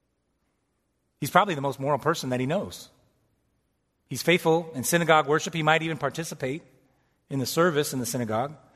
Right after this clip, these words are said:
He's probably known in the community as a particularly righteous man. Everyone would look up to him, not only for his wealth and power,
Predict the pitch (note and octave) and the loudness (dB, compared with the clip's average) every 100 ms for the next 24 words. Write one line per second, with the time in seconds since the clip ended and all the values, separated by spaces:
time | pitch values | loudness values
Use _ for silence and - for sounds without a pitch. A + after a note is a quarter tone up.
0 | _ - F3 G#3+ A3+ F#3+ F3+ G#3+ F#3 - | _ -2 4 6 6 4 2 2 0 -2
1 | E3+ G#3 D#3 D#3+ D#3 C#3 D3 D#3 D3+ F#3+ | 0 0 -2 0 0 2 2 2 2 2
2 | F#3+ D#3+ D3+ C#3 C3 D3 C#3 A#2+ C#3+ D3+ | 2 4 4 6 4 4 0 -6 -6 -4
3 | C3+ C#3 - _ _ _ _ _ _ D#3+ | -4 -8 -16 _ _ _ _ _ _ 2
4 | F#3+ G#3 F#3 F3 E3+ F#3+ A#3 B3 E3+ C#3+ | 4 4 2 2 2 4 4 4 0 4
5 | D#3 F3 F3 D3+ D#3+ C#3+ B2+ A#2 F3+ E3 | 4 4 2 -2 0 0 0 2 4 2
6 | E3+ - B2+ G#2+ - F3 D#3+ C#3 | 0 -10 -16 -6 0 2 2 0